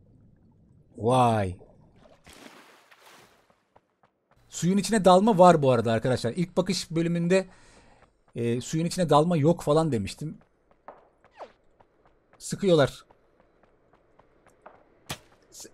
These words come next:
abi göstereyim bari. Almayacağım içindekileri. Sıkmayın.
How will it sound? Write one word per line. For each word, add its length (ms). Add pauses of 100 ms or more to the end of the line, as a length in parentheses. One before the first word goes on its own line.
abi 440 (480)
göstereyim 800
bari. 200
Almayacağım 520
içindekileri. 600 (120)
Sıkmayın. 600